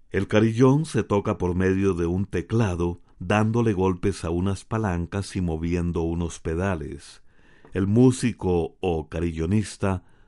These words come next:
no se ve mientras toca, pero el sonido de las campanas puede ser escuchado en las cercanías de la torre por la gente que camina por la ciudad.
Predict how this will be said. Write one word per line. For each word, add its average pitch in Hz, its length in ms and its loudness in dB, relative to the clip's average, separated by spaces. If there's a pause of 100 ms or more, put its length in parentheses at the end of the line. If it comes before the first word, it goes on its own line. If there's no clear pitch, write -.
(120)
no 110 180 2
se 101 200 2
ve 90 180 0
mientras 92 580 -4
toca, 92 460 -4 (480)
pero 110 260 4
el 110 60 2
sonido 127 540 0
de 120 60 0
las 92 200 -4
campanas 101 640 -2
puede 101 260 2
ser 92 200 -4
escuchado 90 560 -4
en 92 80 -2
las 87 140 -6
cercanías 87 640 -4
de 95 120 -2
la 95 120 -4
torre 87 520 -4 (340)
por 85 180 -2
la 87 140 -2
gente 117 540 -2
que - 140 -20
camina 87 520 -4
por 85 180 -4
la 85 140 -4
ciudad. 82 460 -4